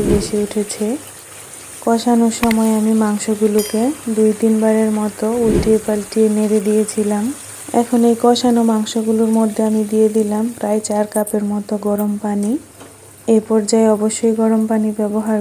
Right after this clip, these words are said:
করবেন, দেশি মোরগ এমনিতেই অনেকটা শক্ত হয়ে থাকে। এখন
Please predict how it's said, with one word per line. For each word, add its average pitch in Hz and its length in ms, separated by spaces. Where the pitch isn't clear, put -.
করবেন, 208 380
দেশি 220 240
মোরগ 214 280
এমনিতেই 208 480
অনেকটা 214 360
শক্ত - 260
হয়ে 208 260
থাকে। 202 300
এখন 226 180